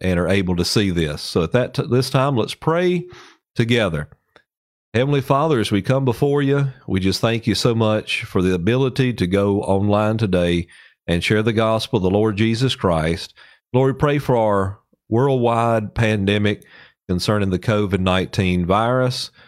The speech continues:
Pray for all those who are impacted and affected by this, uh, crisis during this time. And Lord, we just pray that you will be with us in a special way. Lord, we pray especially for those who have been infected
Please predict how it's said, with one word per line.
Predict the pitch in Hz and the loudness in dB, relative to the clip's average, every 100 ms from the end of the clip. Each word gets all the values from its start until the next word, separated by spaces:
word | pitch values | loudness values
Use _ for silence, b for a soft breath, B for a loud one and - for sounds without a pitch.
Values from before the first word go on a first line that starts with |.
| b _ | b _
Pray | 95 92 | -2 -2
for | 98 95 | 0 0
all | 95 | 2
those | 92 95 95 95 | 2 0 0 0
who | 110 92 | 0 0
are | 90 87 87 | 0 0 2
impacted | 101 117 131 117 113 117 101 | 0 0 0 0 0 -2 0
and | 87 | 0
affected | 85 - 113 113 131 101 | 0 0 -2 -2 -2 -2
by | 90 90 87 | 0 0 2
this, | 98 95 90 - - B B _ _ _ _ | 0 0 -2 -6 -12 B B _ _ _ _
uh, | - 85 82 - - _ | -2 -2 -2 -6 -14 _
crisis | 127 123 127 - 120 117 - - | 0 2 2 2 2 2 -4 -4
during | 98 104 101 | 0 2 2
this | 95 | 0
time. | - 113 110 110 107 - B B - | 0 0 0 0 -2 -6 B B -8
And | 95 | 0
Lord, | 101 101 | 2 2
we | |
just | 98 101 - | 0 0 0
pray | 110 101 | 0 0
that | 95 82 | 0 0
you | 101 | 0
will | 92 | 2
be | 92 107 104 98 B B B B - | 2 2 2 0 B B B B -2
with | 120 117 | 0 0
us | 113 | 0
in | 104 | 0
a | 95 | 0
special | - 110 - 104 | 0 0 0 2
way. | 104 101 101 - | 2 2 0 -4
Lord, | - 117 120 | -2 0 2
we | 147 | 0
pray | 135 117 | 0 0
especially | 104 - 156 - 110 | 0 0 0 0 0
for | 104 | 0
those | 95 110 104 98 | 0 2 0 0
who | 107 | 0
have | 107 92 | 0 0
been | 104 95 | 0 0
infected | 87 - 113 156 143 147 | -2 -2 -2 0 -2 -2